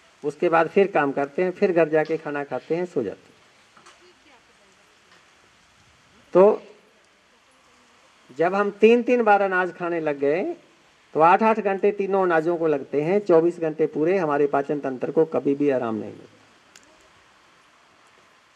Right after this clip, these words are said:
भूख डकार। भूख डकार कब आती है? इसकी पहचान क्या है? भूख डकार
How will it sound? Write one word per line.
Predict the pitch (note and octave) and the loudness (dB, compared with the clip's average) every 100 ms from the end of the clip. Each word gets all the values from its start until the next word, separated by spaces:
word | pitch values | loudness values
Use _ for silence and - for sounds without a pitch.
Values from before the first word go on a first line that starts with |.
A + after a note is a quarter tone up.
| - | -6
भूख | C3+ G3 G#3 | 4 4 4
डकार। | D#3 - F#2+ _ _ _ _ _ _ _ _ _ _ - | -4 -6 -14 _ _ _ _ _ _ _ _ _ _ -6
भूख | D#3+ G#3+ A#3+ | -2 0 0
डकार | A3+ A#3+ A3 | 0 0 2
कब | A#3+ A#3 | 2 4
आती | G#3 - E3+ | 4 2 -2
है? | D#3+ G3+ F4 | -2 -4 -10
इसकी | - A3 | -12 -12
पहचान | G#3 F#3 F3 G3 F3+ E3 | -4 -4 -2 0 0 -2
क्या | B2+ | -8
है? | G2 - _ _ _ _ _ _ _ _ _ _ _ _ _ _ _ - | -12 -14 _ _ _ _ _ _ _ _ _ _ _ _ _ _ _ -8
भूख | C#3+ G#3 A3 | 4 4 4
डकार | A#3 G#3+ G3+ G3 F3+ G3 | 0 2 2 2 2 -4